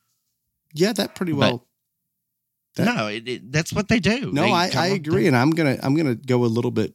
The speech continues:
Speaker 1: I, I, I just shouldn't, but I'm going to. There are some breed associations across species that their, their board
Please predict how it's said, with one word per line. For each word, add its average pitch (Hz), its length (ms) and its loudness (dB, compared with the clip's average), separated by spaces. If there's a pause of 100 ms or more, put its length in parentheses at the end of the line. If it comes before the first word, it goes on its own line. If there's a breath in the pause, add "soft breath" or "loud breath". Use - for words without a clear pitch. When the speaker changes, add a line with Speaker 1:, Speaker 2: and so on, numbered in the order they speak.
(140)
Speaker 1:
I, 95 100 -10 (420)
I, 87 160 -12 (180)
I 104 100 -8
just 95 220 -4
shouldn't, - 320 -8
but 101 80 -2
I'm 123 80 4
going 131 280 4
to. 80 200 -8 (640)
There 135 280 2
are 131 160 2
some 143 400 2
breed 135 260 2
associations 90 680 -6
across 120 360 -2
species - 600 -2 (760)
that 113 360 2
their, 110 400 2 (520)
their 107 380 2
board 120 800 2